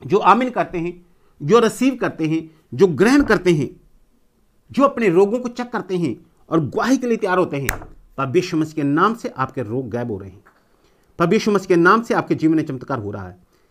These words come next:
प्रभु यीशु मसीह के नाम से आपके जीवन में चमत्कार हो रहा है। प्रभु यीशु मसीह के नाम से आपके जीवन में चमत्कार हो रहा है। प्रभु यीशु मसीह के नाम से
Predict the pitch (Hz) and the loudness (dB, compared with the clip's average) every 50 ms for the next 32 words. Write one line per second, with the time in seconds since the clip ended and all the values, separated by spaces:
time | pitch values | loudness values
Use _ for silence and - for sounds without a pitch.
0 | _ _ _ _ _ 185 185 180 233 226 - 233 233 - - - 196 185 190 208 | _ _ _ _ _ 2 2 4 2 2 2 0 0 0 2 2 2 4 6 4
1 | 233 254 - 247 190 180 180 190 160 135 175 170 170 165 160 160 147 143 135 - | 4 4 2 0 0 2 0 0 2 4 4 4 2 0 -2 -4 -6 -6 -4 -4
2 | 143 127 113 120 117 107 98 95 92 - - _ _ _ _ _ _ _ _ _ | -4 -4 -2 -4 -4 -6 -8 -10 -12 -16 -18 _ _ _ _ _ _ _ _ _
3 | _ - 202 202 220 233 233 - 240 226 226 - - 202 196 208 226 247 254 - | _ 2 4 4 4 2 0 0 -2 -2 -2 0 0 2 4 4 4 4 4 0
4 | 247 202 185 - 202 165 160 180 180 180 170 170 175 156 143 - - 139 131 117 | -2 -4 -2 -2 -2 2 2 2 2 2 0 -4 -6 -8 -8 -6 -6 -6 -4 -4
5 | 110 110 104 98 95 - _ _ _ _ _ _ _ _ _ - 220 240 240 233 | -6 -8 -10 -14 -18 -20 _ _ _ _ _ _ _ _ _ 2 4 4 6 6
6 | 233 208 190 233 277 277 - - 294 262 254 240 - - 190 175 170 180 202 226 | 8 10 10 8 8 8 4 0 -2 -2 -2 -4 -2 0 0 2 4 6 6 6
7 | 240 220 - - 151 107 - | 6 4 0 -4 -6 -6 -8